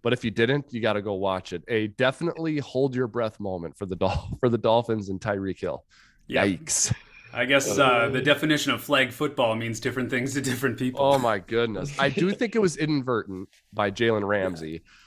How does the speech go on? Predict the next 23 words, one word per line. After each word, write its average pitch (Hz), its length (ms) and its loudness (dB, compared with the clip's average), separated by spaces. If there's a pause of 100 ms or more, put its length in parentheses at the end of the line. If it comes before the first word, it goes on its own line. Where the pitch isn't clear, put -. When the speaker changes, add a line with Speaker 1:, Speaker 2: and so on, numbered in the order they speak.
(400)
Speaker 1:
um, 92 540 2 (140)
'cause 113 160 -4
there 113 100 4
was 107 140 2
a 110 60 4
lateral 120 500 4
involved 113 460 4
from 98 140 -4
Davante 95 520 -2
Adams, 131 560 2
and 90 180 -4
it's, 110 420 -6
it, 135 220 2
but 120 160 2
it 127 100 0
was 131 200 -4
Speaker 2:
Yeah. 117 60 -2
Speaker 1:
a - 20 -2
hold 120 240 -4
your 113 100 -8
breath 104 240 -2
moment. 95 280 -4
Anyway, 107 440 4